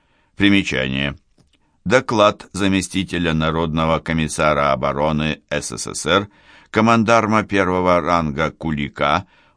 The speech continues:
о боевых действиях частей и соединений Красной Армии на территории Западной Украины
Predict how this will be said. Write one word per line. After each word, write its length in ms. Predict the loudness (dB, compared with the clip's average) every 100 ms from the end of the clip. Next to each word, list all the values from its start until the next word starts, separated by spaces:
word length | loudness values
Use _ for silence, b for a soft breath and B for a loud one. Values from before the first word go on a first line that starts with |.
| _
о 80 | 0
боевых 480 | 2 2 2 0 0
действиях 560 | 0 -2 -2 -2 -2
частей 500 | -4 -6 -4 -2 0
и 40 | -2
соединений 840 | 0 0 0 0 2 2 0 -2
Красной 480 | 0 0 0 -2 0
Армии 320 | 0 0 0
на 160 | -2
территории 720 | -2 -2 -2 -2 -4 -2 -2 -2
Западной 560 | -4 -4 -6 -8 -8
Украины 640 | -8 -10 -6 -4 -2 -2